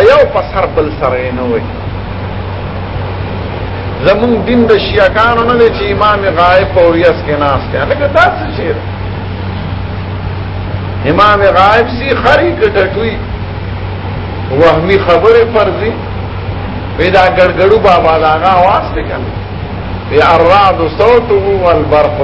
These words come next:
صوته، دا ګړګړو بابا د هغه اواز دی او دا برېښنې کروړه ده، دا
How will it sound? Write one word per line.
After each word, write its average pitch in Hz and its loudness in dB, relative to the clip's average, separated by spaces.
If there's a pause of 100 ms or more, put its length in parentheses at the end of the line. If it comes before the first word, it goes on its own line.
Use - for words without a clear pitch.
(140)
صوته، 180 2 (720)
دا 143 4 (120)
ګړګړو 160 4 (120)
بابا 165 4
د 156 2
هغه 156 2 (120)
اواز 190 4 (100)
دی 208 2
او 180 4 (100)
دا 151 4 (120)
برېښنې 139 0 (160)
کروړه 127 2
ده، 214 2 (720)
دا 143 2